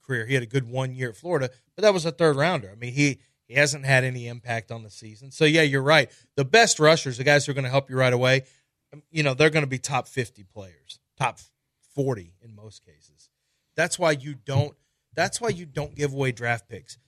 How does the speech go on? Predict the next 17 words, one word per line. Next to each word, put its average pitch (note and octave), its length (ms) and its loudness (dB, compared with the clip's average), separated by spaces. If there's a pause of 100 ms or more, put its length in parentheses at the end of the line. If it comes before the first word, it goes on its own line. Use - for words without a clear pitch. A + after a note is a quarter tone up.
(160)
'cause D3 140 0
to C#3 100 -12
find F3 380 -2
rushers C#3+ 640 -2
is A2+ 280 -12
not C3 260 -4
easy. C3 300 -8
Everyone G3+ 240 2
likes G3 200 0
to D3 100 -10
point D#3+ 320 -4 (400)
to D#3+ 100 4
a D3 40 4
guy C#3+ 320 2
after D3+ 340 2
he's C#3+ 260 0
already C3+ 380 4